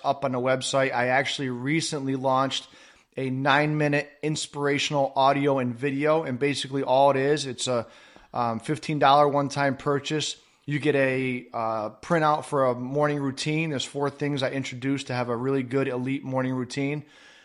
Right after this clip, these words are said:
And most importantly, the nine-minute audio or video is when you're working out, you're driving, you have some downtime, you're traveling.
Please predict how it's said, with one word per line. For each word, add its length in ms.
And 200
most 260
importantly, 480
the 120
nine-minute 580
audio 420
or 260
video 460
is 140
when 160
you're 80
working 400
out, 340
you're 160
driving, 640
you 80
have 180
some 200
downtime, 600
you're 100
traveling. 600